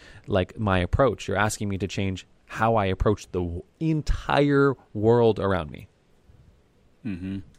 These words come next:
Speaker 1: That's hard shit.
Speaker 2: That's, I think that you just, in a, in a really brilliant way, described why it's so difficult. Like, why it's actually hard to do this stuff,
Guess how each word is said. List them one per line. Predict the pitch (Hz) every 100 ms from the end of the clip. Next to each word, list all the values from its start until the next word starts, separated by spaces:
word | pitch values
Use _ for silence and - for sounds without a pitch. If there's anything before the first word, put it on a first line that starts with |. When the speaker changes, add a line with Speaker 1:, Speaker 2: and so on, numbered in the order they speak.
| _ - - -
Speaker 1:
That's | 262
hard | - 165 214
shit. | - 190 240 - _ _ _ _ _ _ _ _ _ _ _ _ - -
Speaker 2:
That's, | 127 127 - - - - - - - _ _ - _ _ - _
I | 110
think | 123 127
that | 110 -
you | 107 110 120 113
just, | 110 - _ _
in | 113 101
a, | 90
in | 95
a | 92
really | 90 98 95
brilliant | 82 95 90 78
way, | 85 85 85
described | 80 87 - 92 85 90 90
why | 82 78
it's | 80 76
so | - 80
difficult. | 73 - 78 - 64 - _ _ _ _ _ _ _ _ _ _
Like, | 104 -
why | 87 82 82 87
it's | 87 - - - - - - - - - -
actually | 87 85 - 87
hard | - - 92 78 80 - - _
to | -
do | 92 92 104 98
this | 80 -
stuff, | - - -